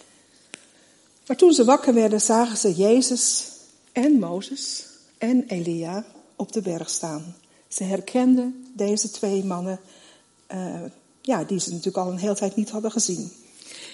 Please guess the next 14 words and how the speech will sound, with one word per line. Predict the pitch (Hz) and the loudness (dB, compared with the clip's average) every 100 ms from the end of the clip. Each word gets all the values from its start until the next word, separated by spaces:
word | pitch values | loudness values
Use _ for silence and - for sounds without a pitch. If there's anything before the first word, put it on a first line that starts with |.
| - 226 | -6 4
En | |
met | 254 302 | 6 6
elkaar | 254 - 240 240 | 2 2 0 0
praten | - 226 190 185 | -2 -4 -2 -2
Jezus, | 196 214 233 240 233 | 2 2 2 0 -2
Mozes | 190 190 214 233 233 | 0 2 2 0 -2
en | - 175 | -2 -4
Elia | 175 202 202 - | -2 0 -2 0
ook | 247 294 - | 0 0 0
over | 185 185 | -6 -6
het | 175 | -8
feit | - 160 151 - - | -8 -8 -8 -8 -8
dat | 180 - | -8 -4
Jezus, | 202 214 190 180 - | 0 0 0 -2 -6